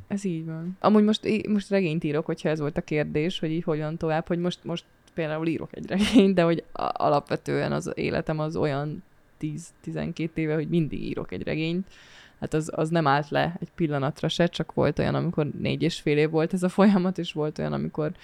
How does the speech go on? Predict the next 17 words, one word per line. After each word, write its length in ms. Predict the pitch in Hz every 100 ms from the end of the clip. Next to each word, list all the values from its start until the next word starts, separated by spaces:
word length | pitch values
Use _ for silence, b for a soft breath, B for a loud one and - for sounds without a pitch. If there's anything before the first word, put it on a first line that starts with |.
| B B B _
csak 200 | - -
fél. 420 | - 160 175 208 - b b b b b b _
De, 580 | - 170 165 165 170 180 b b - _ _ _ _ _ _ _ _ _ _ _ - _ _ _ _ _
de 160 | - 190
nem 180 | 196 165
tudom. 480 | - 156 151 165 185 _
Tehát 180 | - -
igazából 420 | 180 180 175 180
most 180 | 180 -
kicsit 280 | 196 165
az 160 | 170 160
a, 240 | 156 147 147 - - _ _ _ _ _ _ _ _ _ _ _ _ _ _
az 200 | 175 180
a 100 | 165
hogyan 360 | 175 160 151 175
tovább, 400 | 165 156 165 -
hogy 260 | 170 170